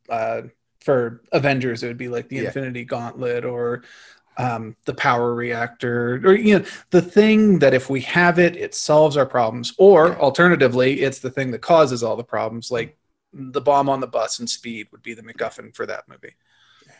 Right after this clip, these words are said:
Speaker 2: And you still never wanna be on a bus more than fifty-five miles an hour. But,
Speaker 1: Oh, no,
Speaker 2: yeah, uh,
Speaker 1: absolutely not. Especially if, uh,
Speaker 2: <laughs> or a
Speaker 1: Sandra
Speaker 2: cruise
Speaker 1: Bullock's
Speaker 2: ship.
Speaker 1: on it. Yeah.
Speaker 2: <laughs>
Speaker 1: Yeah, stay away
Speaker 2: Um,
Speaker 1: from Sandra Bullock.
Speaker 2: yes. Um, so from there, so those, that was,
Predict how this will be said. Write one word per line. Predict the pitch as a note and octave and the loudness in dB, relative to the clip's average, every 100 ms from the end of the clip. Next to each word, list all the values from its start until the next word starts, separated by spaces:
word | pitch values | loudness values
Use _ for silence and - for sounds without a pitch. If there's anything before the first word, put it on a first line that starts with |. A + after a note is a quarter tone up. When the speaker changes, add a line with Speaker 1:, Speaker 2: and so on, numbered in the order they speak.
| - | -18
Speaker 2:
And | B2 | -12
you | |
still | E3+ D3 | -6 -4
never | B2+ | -4
wanna | A2+ | -6
be | A2+ A2 | -8 -8
on | G#2+ | -10
a | |
bus | G2+ G#2 - | -12 -14 -14
more | G2+ | -16
than | F#2+ | -16
fifty-five | G2 - G2 F#2+ | -20 -20 -20 -16
miles | F2+ F2 F2 | -14 -16 -18
an | F#2 | -20
hour. | E2 - - - - - | -20 -20 -20 -20 -14 -2
But, | E3 | -2
Speaker 1:
Oh, | A#2 | -2
no, | A#2 | -4
Speaker 2:
yeah, | D#3 A2+ - | -2 -2 -2
uh, | |
Speaker 1:
absolutely | C3 A#2+ C3+ B2+ | -4 -2 -4 -6
not. | B2 A#2 - B2+ | -6 -8 -8 -8
Especially | - F3 D#3+ D3 | 2 4 4 4
if, | C#3 F3+ | 4 2
uh, | C#3+ B2 | 4 4
Speaker 2:
<laughs> | |
or | F#3+ | 6
a | |
Speaker 1:
Sandra | F3 A#2+ | 6 4
Speaker 2:
cruise | G2+ - | 0 0
Speaker 1:
Bullock's | C#3+ | 0
Speaker 2:
ship. | C3+ | 0
Speaker 1:
on | A#2+ | -2
it. | A#2+ - - | -2 -4 -4
Yeah. | B2 A2 | -4 -4
Speaker 2:
<laughs> | - - - - _ - _ _ - | -8 -10 -14 -16 _ -20 _ _ -8
Speaker 1:
Yeah, | C#3+ A#2+ | -4 -2
stay | D#3 | 0
away | C#3 | 2
Speaker 2:
Um, | G3 F#3+ | 2 0
Speaker 1:
from | |
Sandra | - B2 B2+ | -2 -6 -6
Bullock. | A2+ A2+ _ _ _ _ _ - | -10 -10 _ _ _ _ _ -10
Speaker 2:
yes. | A2+ F2+ - - - | -8 -8 -12 -18 -8
Um, | C3+ C#3 D3 D3 D3 D3 C#3+ - | -4 0 -2 -2 -4 -8 -12 -18
so | - E3+ D#3+ E3 D#3+ - - - | -6 0 2 2 -4 -12 -20 -8
from | G3 | -2
there, | G3 | -2
so | D#3+ | -2
those, | G3 B3 - | -4 -4 -2
that | A#3 | -4
was, | G3+ | -4